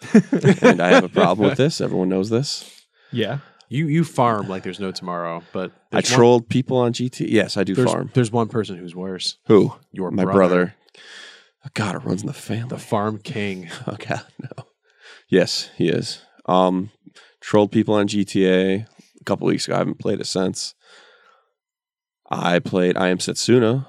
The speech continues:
Speaker 2: on the Switch. Sweet game. I, I read a lot of reviews saying it was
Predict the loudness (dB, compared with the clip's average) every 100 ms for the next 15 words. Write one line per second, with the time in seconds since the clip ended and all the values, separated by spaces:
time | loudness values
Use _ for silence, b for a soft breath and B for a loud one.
0 | -10 -6 -4 -4 0 0 0 -8 -10 _
1 | _ _ _ _ _ _ _ b b _
2 | _ -10 -6 0 2 2 0 0 2 0
3 | -2 -6 _ _ b b b 0 2 4
4 | 6 6 6 6 4 4 4 4 4 4
5 | 2 0 -2 -8